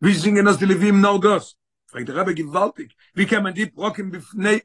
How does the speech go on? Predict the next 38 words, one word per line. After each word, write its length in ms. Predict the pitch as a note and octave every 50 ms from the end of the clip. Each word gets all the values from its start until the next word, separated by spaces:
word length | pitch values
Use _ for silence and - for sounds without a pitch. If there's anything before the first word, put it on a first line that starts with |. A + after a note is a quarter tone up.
| _ -
עצמם 680 | G#3 B3+ B3+ - - - - G#3+ G3 G3 G3+ G3+ G3 A3 - _ _ _ _ _ _ _ _ _ _ _ -
אננעמען 420 | F#3+ A#3+ A3+ A3 G#3+ G#3 G3+ G3 - _ -
אלס 160 | - - -
שירה 500 | - - - - A3 A3 F#3 F#3+ F#3 F3 F3 - _ -
אין 100 | D3+ D3+
זייער 280 | C3 F#3 F#3+ F#3+ F3+
באשטימטן 580 | E3 D#3 D3+ - - - E3 D#3+ - - - D3
שבת? 440 | B2 - A2+ F#2+ F#2+ G2+ G2+ G#2 - - - - _ _ _ -
ווי 120 | E3 F#3
קען 180 | - E3 D#3 D3
עס 60 | C3+
זיין? 180 | A2 A2 F2 - _ _ _ _ _ _ _ _ _ _ _ _ _ _ _ _ _ _ _ _ _ _ _ _ _ _ _ _ _ _ _ _ _ _ _ _ _ _ _ _ _ _ _ _ _ _ _ _ _ _ _ _ _ _ _ _ _ _ _ _ _ _ _ _ _ _ _ _ _
אויס 200 | - G3+ G3+ D#3+
דאן. 160 | - D#3 A#2 F2+ - _ _ _ _ _ _ _ _ _ _ _ _ _ _ _ _ _ _ _ _ _ _ _ _ _ _ _ _ _ _ _ _ _ -
יעצט 180 | A#2+ A#2 - D3+
וועל 220 | C#3+ C#3+ D#3+ E3+
ער 60 | E3
אריינגיין 400 | D3+ E3+ A3 A#3 A3 F#3 F#3+ F3+
און 100 | F3 E3+
זאגן, 240 | D3+ E3+ G3 G3 F#3
וואס 180 | E3 E3+ D#3 E3+
איז, 200 | F#3 - - -
ווער 160 | E3+ F3 F3+
צו 160 | F3 - D#3
טיילן, 220 | - F#3+ G3 F#3 D#3+
דער 100 | E3+ D#3
רעדן 120 | F3+ F3
פון 100 | D3 E3
דער 100 | D#3 D3+
חלוקה 420 | - D3+ D#3+ F3 G3+ G3 - - E3 E3 D#3+ D#3 _ _ _ _ _
פון 120 | - D#3
דער 120 | D#3 D3 C#3
זיו 260 | A#2 B2+ F#3 F3+ D3+
לוך. 300 | D#3+ E3 C#3+ - - -
עס 140 | - - C#3+
איז 60 | C#3
א 40 | C#3
מחלוקת, 380 | - - - G3+ G3 - D#3+